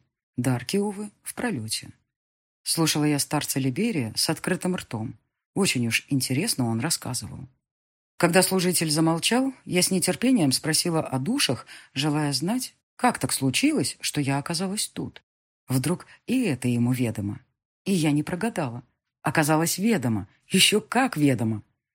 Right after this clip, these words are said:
Видящий лукаво прищурил глаза и пояснил. Душа вечна. Она никогда не пребывает в покое. Как бриллиант с сотней граней, каждая частица её, единая ликом, существует здесь и сейчас,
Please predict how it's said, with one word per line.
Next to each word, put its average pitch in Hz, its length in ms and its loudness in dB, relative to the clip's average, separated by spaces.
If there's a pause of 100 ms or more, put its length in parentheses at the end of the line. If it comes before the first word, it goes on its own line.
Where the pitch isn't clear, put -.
(360)
Видящий 160 380 2
лукаво 151 340 0
прищурил 139 520 0
глаза 131 440 -4 (160)
и 175 100 -4
пояснил. 196 600 -2 (760)
Душа 123 380 -2
вечна. 110 520 -6 (440)
Она 196 180 2
никогда 139 580 2
не 127 120 2
пребывает 117 520 -2
в - 100 -10
покое. 110 580 -10 (460)
Как 139 160 0
бриллиант 160 500 4
с - 40 0
сотней 147 360 2
граней, 156 500 2 (240)
каждая 170 420 2
частица 180 640 0
её, 113 400 0 (180)
единая 175 580 4
ликом, 135 480 0 (280)
существует 143 680 4
здесь 135 500 0
и 139 80 0
сейчас, 151 640 -2